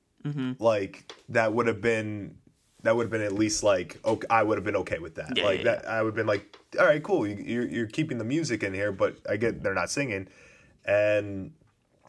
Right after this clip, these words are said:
Speaker 2: they definitely, yeah, they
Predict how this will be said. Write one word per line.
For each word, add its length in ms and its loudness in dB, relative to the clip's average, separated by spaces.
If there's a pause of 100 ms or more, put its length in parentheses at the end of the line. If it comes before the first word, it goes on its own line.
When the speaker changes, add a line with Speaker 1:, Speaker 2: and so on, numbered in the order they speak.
(180)
Speaker 2:
they 200 -4
definitely, 1080 0 (500)
yeah, 260 6 (200)
they 320 -2